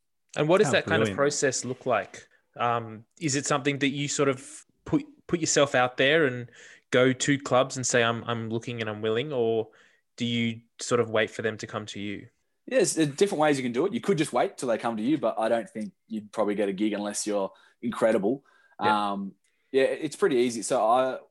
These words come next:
Speaker 3: after I played schoolboys, I, I signed up with a manager.
Speaker 1: Yep.
Speaker 3: Uh, he's an, an Eastwood old boy, Jimmy Hilgendorf. Um, he's played for a bunch of super franchises. Um, and he's now kind of retired as a, as, and working as a teacher at Kings, um, and just kind of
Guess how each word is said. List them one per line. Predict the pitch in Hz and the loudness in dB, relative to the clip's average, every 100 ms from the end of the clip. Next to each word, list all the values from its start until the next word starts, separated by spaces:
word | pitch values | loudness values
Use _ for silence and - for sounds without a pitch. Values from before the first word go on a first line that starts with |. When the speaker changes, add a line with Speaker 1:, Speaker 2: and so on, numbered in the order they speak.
| - | -4
Speaker 3:
after | 131 143 139 | -2 0 -2
I | |
played | - 117 | -4 -4
schoolboys, | 110 - 110 135 185 180 | -4 -8 -6 -4 -6 -6
I, | 101 113 110 107 | -4 -4 -4 -6
I | |
signed | - 113 113 | -8 -6 -6
up | 104 | -6
with | 110 | -8
a | 101 | -6
manager. | 101 117 127 165 _ _ - | -6 -8 -8 -10 _ _ -10
Speaker 1:
Yep. | 123 | -8
Speaker 3:
Uh, | 101 101 | -6 -4
he's | 113 117 | -2 -4
an, | - - | -8 -10
an | 127 | -2
Eastwood | 127 139 131 | 0 2 4
old | 117 110 | 2 2
boy, | 113 110 | 2 0
Jimmy | 107 123 107 | 0 -4 0
Hilgendorf. | 110 104 104 104 104 - | 0 0 0 2 0 -2
Um, | 101 95 | -8 -8
he's | 98 | -8
played | - 113 104 | -2 0 0
for | 110 | -2
a | |
bunch | 98 101 98 | -2 -4 -4
of | 98 95 | -12 -12
super | - 101 98 95 - | -10 -8 -8 -8 -10
franchises. | 104 98 101 98 95 98 92 - _ _ _ _ - | -6 -4 0 0 0 -6 -8 -12 _ _ _ _ -4
Um, | 95 92 92 95 - | 0 0 -2 -6 -2
and | 123 | 0
he's | 139 | 2
now | 139 127 | 4 2
kind | 131 | 2
of | 107 | 0
retired | 104 - 110 107 | -2 2 4 4
as | 104 | 0
a, | 101 101 | -4 -8
as, | 101 | -10
and | 110 110 | -8 -4
working | 117 117 | -2 -2
as | 107 | -4
a | |
teacher | 98 117 110 104 | -6 -8 -6 -8
at | - | -8
Kings, | 113 98 123 - _ _ _ _ - | -6 -6 -6 -10 _ _ _ _ -6
um, | 98 95 | -4 -2
and | 107 | 0
just | 127 - | 0 0
kind | 127 | 0
of | 101 | 0